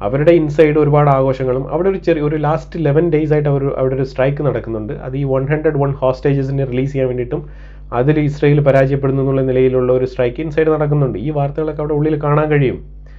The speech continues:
അപ്പോൾ നിങ്ങൾ ആ രീതിയിൽ അത് പോയി, ഉം, ആ, പിന്നെ വാർത്ത വായിക്കുക. അല്ലെങ്കിൽ നിങ്ങൾ മെയിൻ സ്ട്രീം മീഡിയാസ്, ഇപ്പോൾ സി എൻ എൻ അല്ലെങ്കിൽ ബി ബി സി,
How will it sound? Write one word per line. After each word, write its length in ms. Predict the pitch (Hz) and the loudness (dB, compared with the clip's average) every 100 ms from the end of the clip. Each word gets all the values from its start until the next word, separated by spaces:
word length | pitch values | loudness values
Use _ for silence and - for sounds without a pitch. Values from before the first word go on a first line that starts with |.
| - - - - | -20 -20 -18 -16
അപ്പോൾ 120 | 104 | -8
നിങ്ങൾ 200 | 110 131 | -2 2
ആ 160 | 143 156 | 4 6
രീതിയിൽ 380 | 147 151 156 170 | 4 2 4 4
അത് 120 | 160 | 4
പോയി, 280 | 151 160 160 | 4 2 2
ഉം, 420 | 147 131 127 139 | -2 -8 -8 -4
ആ, 140 | 135 131 | -2 -2
പിന്നെ 240 | 135 135 | -2 0
വാർത്ത 260 | 139 139 147 | 2 2 2
വായിക്കുക. 300 | 135 135 107 | 2 2 0
അല്ലെങ്കിൽ 540 | 95 123 131 139 135 | 0 -2 0 0 0
നിങ്ങൾ 320 | 131 143 139 143 - - - | 2 2 2 0 -12 -20 -4
മെയിൻ 200 | 135 156 | 0 0
സ്ട്രീം 240 | 160 180 170 | 2 2 2
മീഡിയാസ്, 280 | 156 156 147 | 4 2 2
ഇപ്പോൾ 140 | 143 | -4
സി 140 | - | -2
എൻ 240 | 151 147 127 | 2 4 2
എൻ 60 | 87 - - | -2 -12 -6
അല്ലെങ്കിൽ 300 | 127 131 131 | -2 0 0
ബി 200 | 135 147 | 2 4
ബി 160 | 156 | 2
സി, 280 | 147 110 | 0 -6